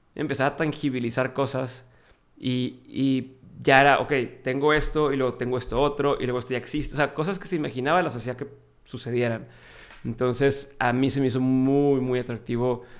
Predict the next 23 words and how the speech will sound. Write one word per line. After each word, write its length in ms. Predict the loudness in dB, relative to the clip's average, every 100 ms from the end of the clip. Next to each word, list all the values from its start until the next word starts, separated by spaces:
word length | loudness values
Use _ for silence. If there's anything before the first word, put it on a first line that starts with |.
| -20 -20 -8
esa 220 | -6 -4
forma 240 | -2 0
de 40 | 0
hacer 180 | -2 -4
las 160 | -4
cosas 420 | -6 -4 -4 -4 -2
y 420 | 0 0 -2 -2
siempre 320 | -2 -2 -2
manejaba 320 | -2 -2 -2
mucho 280 | -2 -4 -6
el 100 | -8
tema 200 | -8 -6
de 80 | -8
la 40 |
calidad 600 | -8 -6 -2 0 0 0
y 120 | -2 -6
todo 300 | -4 -2 -2
era 240 | -4 -6
así 300 | -8 -8 -8
al, 280 | -6 -8 -12
al 160 | -14 -10
cien 400 | -2 2 4 2
y, 160 | -4